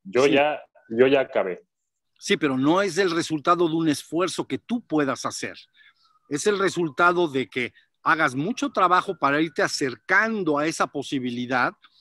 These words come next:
Speaker 2: y finalmente, como dice en cierta manera Santa Teresa, también atina bastante bien,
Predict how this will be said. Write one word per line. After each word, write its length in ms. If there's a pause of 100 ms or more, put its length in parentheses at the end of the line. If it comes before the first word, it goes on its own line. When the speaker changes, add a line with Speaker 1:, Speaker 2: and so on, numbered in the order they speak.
(160)
Speaker 2:
y 80
finalmente, 760
como 280
dice 480 (280)
en 120
cierta 400
manera 360
Santa 380
Teresa, 420
también 400
atina 360
bastante 540
bien, 300